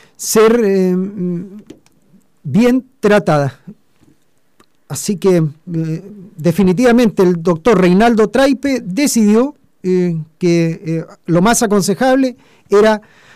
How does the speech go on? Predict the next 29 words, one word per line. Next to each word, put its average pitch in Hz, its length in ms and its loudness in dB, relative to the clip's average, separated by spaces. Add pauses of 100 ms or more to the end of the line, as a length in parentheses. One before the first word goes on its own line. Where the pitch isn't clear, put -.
(340)
operarlo. 160 800 2 (1200)
Y 233 60 -10
con 196 160 -2
respecto 240 400 -4
al 220 120 -2
tema 233 320 -4
de 214 120 2
Morón, 247 500 0 (220)
quién 220 220 -4
sabe, 165 420 0
se 196 140 -4
habló 185 260 2
de 202 80 4
una 190 280 2
posible 196 500 0
cancha 214 340 0
sintética 254 1040 0
que 214 220 -4
quiere 226 400 0
construir 220 500 0
Rangers, 240 520 0
eh, 240 60 -2
eh, 220 760 -2 (320)
eh, 202 260 -8
en 196 160 -2
un, 202 640 -2 (180)
eh, 190 120 -10 (880)
plazo, 208 680 0 (300)
mm, 196 360 -14